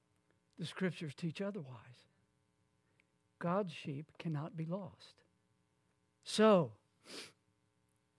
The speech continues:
the Lord Jesus made it clear on that winter day in Jerusalem. <clears throat> As the good shepherd speaking to the bad shepherds, he told them plainly,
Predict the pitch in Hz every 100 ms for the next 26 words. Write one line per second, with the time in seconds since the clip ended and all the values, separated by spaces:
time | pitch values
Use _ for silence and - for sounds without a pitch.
0 | _ - - _ _ _ _ - - 190
1 | 202 226 185 233 196 170 214 202 185 -
2 | 240 269 294 285 247 240 233 226 226 190
3 | 214 214 202 180 170 185 190 180 156 127
4 | 101 _ _ _ _ _ _ _ _ _
5 | - - - _ _ _ _ _ _ _
6 | _ _ - 180 175 139 104 - _ _
7 | _ _ _ 196 196 151 175 240 226 -
8 | 240 220 233 170 - 247 226 226 185 185
9 | 165 135 226 240 170 - 165 - 185 175
10 | - - _ _ _ _ _ _ _ _
11 | _ _ 226 185 202 202 190 180 - 269
12 | 262 170 123